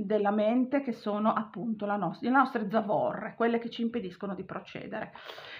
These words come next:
E qua valletto di fuoco, qua l'anima crea o l'anima vi fa ancora vedere le ferite, siamo sempre qua, dipende da voi. Qui l'anima mi sta dicendo: "Arriva la scintilla creativa",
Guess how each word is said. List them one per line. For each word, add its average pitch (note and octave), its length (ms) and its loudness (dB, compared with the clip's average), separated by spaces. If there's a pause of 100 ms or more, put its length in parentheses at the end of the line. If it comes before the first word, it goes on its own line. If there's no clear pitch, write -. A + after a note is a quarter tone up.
(200)
E E4+ 160 6
qua - 300 6
valletto A3 480 6
di B3 100 2
fuoco, F#3+ 440 0
qua A3+ 160 8
l'anima E4 480 8
crea E3 500 2
o E4+ 140 10
l'anima A3+ 600 10 (220)
vi A3 160 0
fa G#3 120 6
ancora G3+ 260 6
vedere F#3+ 320 4
le F#3+ 100 0
ferite, A#3+ 560 2
siamo F#3 220 0
sempre G3+ 380 -2
qua, - 260 4
dipende G3 500 -2
da C4 120 6
voi. G#3+ 280 2 (380)
Qui C#4 120 10
l'anima C4 340 10
mi A#3+ 100 6
sta A#3 100 0
dicendo: G#3 720 0
"Arriva C#4+ 760 6
la G#3 480 6
scintilla D#4 720 4
creativa", - 680 -4